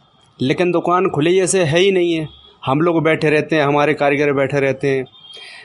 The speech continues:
कस्टमर आता ही नहीं है। हमारा दुकान का मेंटेनेंस करना भी मुश्किल हो गया है। इक्का दुक्का ग्राहक आता है, वो देता भी है तो हम क्या दुकान पे बैठ के चाय नाश्ता जो करते हैं उसमें ही खर्च हो जाता है। परिवार हमारा भूखा बैठा रहता है,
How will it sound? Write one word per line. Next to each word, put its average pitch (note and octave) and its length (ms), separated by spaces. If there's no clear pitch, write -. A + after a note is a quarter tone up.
कस्टमर D3+ 400
आता C#3 240
ही C#3+ 100
नहीं C#3 220
है। C3+ 60
हमारा C#3+ 340
दुकान D3+ 340
का D#3 100
मेंटेनेंस C#3+ 460
करना C#3+ 260
भी E3+ 80
मुश्किल D3 320
हो A#2+ 160
गया A#2 200
है। A2 180
इक्का D#3 260
दुक्का E3+ 300
ग्राहक D3+ 320
आता D#3+ 320
है, A2 340
वो C3 160
देता F3+ 360
भी F3+ 160
है E3+ 80
तो F3 120
हम D#3 180
क्या F3 180
दुकान E3 340
पे E3+ 80
बैठ D#3 220
के E3 100
चाय D3+ 240
नाश्ता D#3+ 300
जो E3 120
करते F#3 300
हैं E3+ 80
उसमें E3+ 320
ही F#3+ 60
खर्च D3 220
हो C#3+ 60
जाता C3 340
है। A#2+ 60
परिवार E3 320
हमारा D#3 280
भूखा C#3+ 260
बैठा C#3+ 260
रहता B2+ 360
है, B2 120